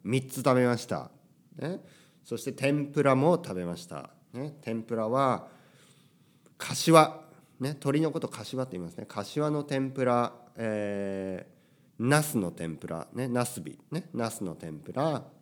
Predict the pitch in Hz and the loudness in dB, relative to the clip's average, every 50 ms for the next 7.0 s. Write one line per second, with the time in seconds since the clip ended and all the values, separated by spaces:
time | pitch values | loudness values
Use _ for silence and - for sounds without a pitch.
0 | _ _ - - 117 113 107 104 101 98 95 92 90 90 87 87 85 82 85 - | _ _ -10 -8 -6 -6 -6 -6 -6 -6 -6 -6 -6 -6 -6 -8 -8 -10 -12 -10
1 | 90 113 110 107 95 117 113 113 110 110 107 - - - - 98 92 87 87 95 | -6 -4 -2 0 2 2 2 2 2 2 0 -2 -4 -8 -8 -8 -6 -6 -6 -6
2 | 95 92 - - 113 - - 147 143 135 135 135 151 190 180 - - 107 104 - | -6 -8 -8 -8 -6 -2 2 2 2 2 2 0 -4 -6 -8 -8 -8 -8 -4 -2
3 | 127 135 127 123 117 117 117 - - - - - 143 147 117 104 98 92 98 101 | 0 0 2 2 0 0 -2 -4 -8 -18 -14 -10 -8 -6 -4 -2 -2 0 0 -2
4 | 101 98 98 - - 90 90 85 78 73 - - - - - _ _ _ - - | -2 -4 -8 -10 -8 -8 -8 -8 -10 -12 -18 -20 -20 -20 -20 _ _ _ -16 -12
5 | 87 85 82 80 78 76 76 76 73 71 73 78 - - - 87 101 - - 107 | -10 -8 -8 -8 -10 -10 -12 -12 -14 -16 -16 -18 -16 -12 -10 -8 -8 -8 -6 -6
6 | 92 87 - - - - - 127 143 147 - 90 85 82 80 80 82 _ - - | -6 -6 -8 -10 -12 -14 -12 -12 -10 -10 -10 -10 -10 -10 -12 -14 -16 _ -16 -16